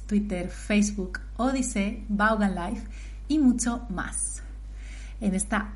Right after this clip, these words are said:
ocasión tenemos en entrevista a Zureya, Zureya Keipo, y vamos a hablar de Descubre tus bloqueos al éxito. Nos va a contar un poquito cuál, cuáles son las cosas que nos bloquean y, bueno, cómo trabajar esto de los bloqueos con el éxito. Así que no os lo perdáis.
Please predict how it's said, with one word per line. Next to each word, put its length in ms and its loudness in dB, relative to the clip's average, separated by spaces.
ocasión 960 4
tenemos 480 6
en 80 8
entrevista 880 4
a 200 4
Zureya, 500 2
Zureya 560 2
Keipo, 680 2
y 100 4
vamos 320 8
a 60 6
hablar 360 4
de 320 2
Descubre 680 0
tus 240 -2
bloqueos 640 2
al 160 2
éxito. 560 -4
Nos 160 -4
va 60 2
a 60 0
contar 280 2
un 100 -2
poquito 460 -2
cuál, 480 6
cuáles 220 4
son 100 4
las 140 4
cosas 260 6
que 140 4
nos 160 4
bloquean 580 4
y, 60 4
bueno, 240 -2
cómo 240 0
trabajar 580 2
esto 340 0
de 100 2
los 120 -2
bloqueos 420 -2
con 280 2
el 120 0
éxito. 520 -4
Así 200 -2
que 120 0
no 100 0
os 100 2
lo 140 2
perdáis. 640 -4